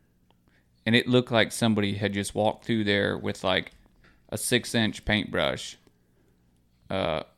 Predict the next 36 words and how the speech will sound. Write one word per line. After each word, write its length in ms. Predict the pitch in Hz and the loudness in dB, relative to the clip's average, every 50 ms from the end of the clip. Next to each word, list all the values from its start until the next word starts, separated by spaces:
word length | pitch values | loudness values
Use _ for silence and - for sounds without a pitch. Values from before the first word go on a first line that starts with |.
| _ _ _ | _ _ _
maybe 240 | - 113 120 117 117 110 | 2 2 4 4 4 2
even 220 | 107 101 98 101 | 2 0 -2 0
bigger 220 | 98 92 90 92 | -2 -2 -2 -4
than 80 | 76 73 | -8 -8
it, 80 | - - _ | -10 -12 _
maybe, 340 | - 117 123 127 123 117 107 | -2 0 0 2 0 0 0
like, 200 | 101 104 - - | -2 -2 -4 -4
a, 180 | 87 - - - - | -8 -8 -8 -8 -10
a 60 | 98 | -10
small 480 | - - - 113 104 98 92 - - _ _ _ _ _ | -8 -4 -2 -2 0 0 -2 -6 -8 _ _ _ _ _
broom, 520 | - 104 101 92 80 67 64 127 131 131 - _ _ _ _ _ _ _ _ _ | -6 -4 -2 -2 -2 -4 -6 -8 -10 -10 -12 _ _ _ _ _ _ _ _ _
and 180 | - 110 107 104 | -4 -2 0 0
was 160 | 101 104 104 | 0 0 -2
just 280 | - 113 107 104 107 107 | -2 -2 -4 -2 0 2
dipping 280 | 117 110 107 - 107 | 2 2 2 0 -2
it 40 | 80 69 | -2 -2
in 100 | 101 101 | -4 -6
a 40 | |
bucket 340 | 95 98 104 104 104 - 95 | -2 0 -2 -2 -2 -4 -8
of 80 | 92 95 | -6 -4
red 240 | 98 95 92 - - | -2 -2 -2 -4 -4
paint 240 | - 98 98 - - | -4 -4 -4 -2 -4
and 80 | 101 | -6
just 200 | - - - - - _ _ _ _ | -6 -6 -8 -8 -12 _ _ _ _
flinging 380 | - - - 117 104 98 - - | -14 -4 -2 0 0 0 -2 -4
it 120 | 73 - - | -6 -8 -8
at 100 | 104 104 | -8 -6
the 60 | - 101 | -6 -6
ground. 380 | - 82 71 58 60 - - - _ _ _ _ _ _ _ _ _ _ | -4 -4 -6 -6 -6 -10 -14 -16 _ _ _ _ _ _ _ _ _ _
I 80 | - 107 | -2 0
mean, 120 | 107 107 | 2 2
it 40 | 110 | 2
was 100 | 113 110 | 2 0
just 200 | 104 107 98 - | -2 -4 -6 -6
blood 400 | 104 101 - 104 98 82 82 87 | -6 -2 0 2 2 2 2 2
everywhere. 520 | 85 98 82 80 76 - 64 67 64 - | 0 0 0 -2 -4 -6 -6 -8 -10 -12